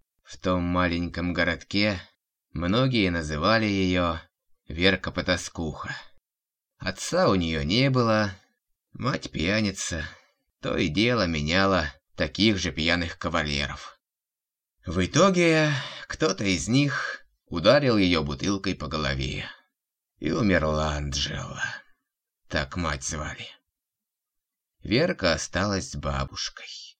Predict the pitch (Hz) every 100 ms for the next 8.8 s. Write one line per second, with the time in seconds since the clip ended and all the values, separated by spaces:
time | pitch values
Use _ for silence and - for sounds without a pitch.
0 | _ _ _ _ - 113 123 - - 104
1 | - - 107 117 92 143 - _ _ _
2 | - 80 - 76 92 123 113 104 95 95
3 | - - 78 - 78 73 92 71 67 62
4 | - - - - - _ _ _ _ _
5 | _ _ _ _ - - 117 - 160 156
6 | 92 - - 80 80 76 73 73 _ _
7 | _ - - 87 - 92 85 - 80 82
8 | 92 87 87 87 80 82 80 73